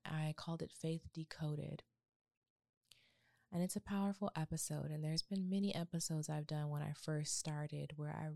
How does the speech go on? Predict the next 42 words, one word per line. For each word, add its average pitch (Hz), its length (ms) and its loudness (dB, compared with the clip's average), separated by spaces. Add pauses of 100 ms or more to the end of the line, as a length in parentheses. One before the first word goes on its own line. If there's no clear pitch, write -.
really 151 440 2
kinda 151 320 -2
go 147 280 0
in 147 320 0
on 143 200 -2
some 143 160 -4
stuff. 143 400 -2 (1700)
And 160 380 2
I 156 80 2
wanna 156 200 2
encourage 156 480 -2
you 160 60 -8
to - 80 -8
go 151 80 -2
back 156 320 -6
to - 120 -8
the 156 140 -4 (220)
very 220 360 2
beginning 160 680 -2
and 160 160 0
listen 156 320 0
to 160 220 -2
a 156 60 -2
couple 160 320 -6
of 156 100 -4
those 156 280 -2
episodes, 156 600 -2
and 151 120 -2
you'll 156 120 0
get 151 260 -4
exactly 170 540 -2
what 156 140 4
I 151 100 4
mean. 156 280 0
But 160 120 0
in 170 100 2
today's 247 300 2
episode, 165 500 0
I 160 40 0
really 202 400 2
want 170 400 0
to 156 340 0